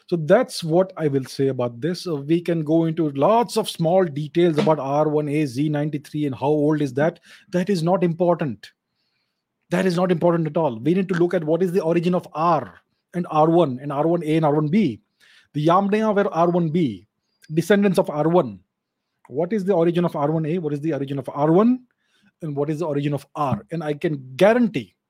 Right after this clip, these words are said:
wait for some time, wait for a few months, wait for a few years. By this deca-, by the time this decade is out, it will be proven conclusively that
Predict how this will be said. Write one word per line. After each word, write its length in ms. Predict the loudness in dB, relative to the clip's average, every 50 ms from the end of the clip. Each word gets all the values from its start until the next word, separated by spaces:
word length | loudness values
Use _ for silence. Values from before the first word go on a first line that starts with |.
| _ _ _ _ _ _ -16
wait 480 | -14 -12 -6 0 2 2 2 2 -2 -4
for 160 | -4 -4 -4
some 260 | -2 -2 -6 -6 -6
time, 300 | -10 -12 -14 -14 -18 -20 _ _ -20 -18 -6
wait 200 | 0 0 0 0
for 140 | 2 0 0
a 40 | 0
few 180 | 0 0 0 2
months, 220 | 2 0 0 0
wait 140 | -2 -4 -2
for 120 | -2 -2
a 60 | -2
few 400 | -2 -6 -12 _ -8 -4 -2 -2
years. 240 | 0 0 -2 -4 -4
By 360 | -8 -4 -2 0 2 2 0
this 220 | -2 -2 -2 -4 -2 0
deca-, 300 | -2 -2 -2 -2 -2 0
by 100 | 0 0
the 80 | 0 2
time 160 | 0 0 0
this 100 | 0 0
decade 280 | -2 0 0 2 2
is 100 | 2 4
out, 240 | 2 2 0 -2 -4 _ _ -20 -20 -20 -14 -12
it 160 | -10 -6 -4
will 80 | -4
be 140 | -2 -2 -4
proven 720 | -6 -6 -4 -2 0 0 2 2 2 2 2 -2 -4 -6 -8 _ _ _ _ _ _ _ _ _ _ _ _ _ -4
conclusively 840 | -2 0 0 0 0 0 0 2 2 2 0 -2 -4 -6 -14 -14 -16 _ _ _ _ _ _ _ -8
that 140 | -8 -8 -8